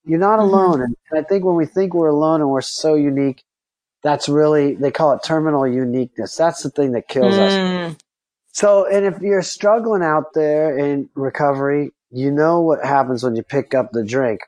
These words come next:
Speaker 1: But if you can make it through to the next moment, you know,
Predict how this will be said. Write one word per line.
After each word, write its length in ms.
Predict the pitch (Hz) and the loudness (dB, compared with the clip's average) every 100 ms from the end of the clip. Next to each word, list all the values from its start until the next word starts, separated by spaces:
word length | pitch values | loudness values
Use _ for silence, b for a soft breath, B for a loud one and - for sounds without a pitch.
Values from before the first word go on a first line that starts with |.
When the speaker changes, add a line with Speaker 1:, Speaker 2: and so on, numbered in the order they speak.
| _ _ | _ _
Speaker 1:
But 160 | 123 120 | -2 -2
if 120 | - | -4
you 80 | 120 | -8
can 240 | - 135 | -4 -2
make 200 | 139 151 | 0 0
it 120 | 151 | -2
through 560 | - 139 139 151 135 139 _ _ _ _ - | -4 -2 0 2 0 -2 _ _ _ _ -6
to 100 | 139 | -2
the 120 | 135 | 0
next 320 | 143 139 - | 0 -2 -2
moment, 500 | 143 151 160 139 123 | 0 2 2 0 -2
you 100 | 131 | -2
know, 380 | 131 131 127 | 0 0 0